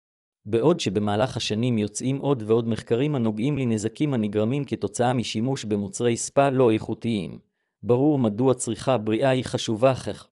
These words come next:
בפועל, עדיף לשלם קצת יותר ביוקר, אבל לקבל מוצרים איכותיים.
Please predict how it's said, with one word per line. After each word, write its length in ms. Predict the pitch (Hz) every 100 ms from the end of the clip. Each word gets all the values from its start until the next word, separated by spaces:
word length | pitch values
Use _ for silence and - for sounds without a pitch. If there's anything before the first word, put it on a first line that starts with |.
| -
בפועל, 540 | 107 - 135 107 101 107 _ _ _ -
עדיף 280 | 117 156
לשלם 460 | - - 113 117 123
קצת 280 | - 135 123
יותר 300 | 107 113 110
ביוקר, 680 | 104 107 123 - 82 65 - _ _ _ _
אבל 180 | 101 107
לקבל 360 | 110 110 127 131
מוצרים 500 | 117 - 123 143 131
איכותיים. 680 | - 98 - 92 65 58